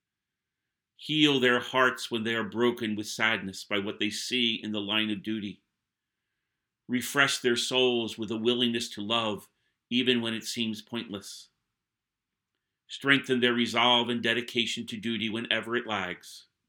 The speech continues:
Forge among them a bond of unity and camaraderie that cannot be broken. Bless them with the love and support of family and friends.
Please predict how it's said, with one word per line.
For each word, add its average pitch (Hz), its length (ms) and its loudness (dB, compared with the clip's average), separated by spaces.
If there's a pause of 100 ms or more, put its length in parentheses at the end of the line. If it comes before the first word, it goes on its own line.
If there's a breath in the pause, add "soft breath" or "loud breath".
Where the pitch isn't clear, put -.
(1040)
Forge 170 500 4
among 139 400 2
them 113 180 0
a 113 60 -4
bond 123 440 2
of 113 120 0
unity 135 580 0 (220 soft breath)
and 120 120 -6
camaraderie 117 840 0 (200)
that - 180 -6
cannot 120 440 2
be 113 80 -4
broken. 101 460 -6 (1700)
Bless 127 320 4
them 110 160 2
with 107 120 -4
the 107 80 -6
love 110 420 4
and 104 100 -6
support 113 540 -2
of 101 80 -8
family 113 500 -2
and 98 100 -6
friends. 101 720 -4